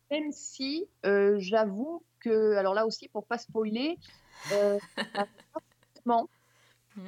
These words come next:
Speaker 1: se passe dans la prison russe avec, euh, avec Hopper et, et d'autres détenus contre, euh, quelqu'un d'autre.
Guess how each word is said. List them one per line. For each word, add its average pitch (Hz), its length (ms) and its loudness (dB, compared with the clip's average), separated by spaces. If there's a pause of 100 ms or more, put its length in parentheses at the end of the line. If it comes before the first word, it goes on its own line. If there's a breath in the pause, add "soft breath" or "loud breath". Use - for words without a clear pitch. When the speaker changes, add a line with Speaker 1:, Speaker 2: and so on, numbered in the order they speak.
Speaker 1:
se - 520 -20
passe 294 160 2
dans 233 100 0
la 214 100 2
prison 233 360 -2
russe 214 340 -4 (500)
avec, 190 440 -2
euh, 185 680 0
avec 175 280 0 (100)
Hopper 233 500 2
et, 190 180 0 (100)
et 185 60 0
d'autres 220 340 0
détenus 226 680 0
contre, 190 440 0
euh, 180 260 4
quelqu'un 202 300 0
d'autre. 208 280 0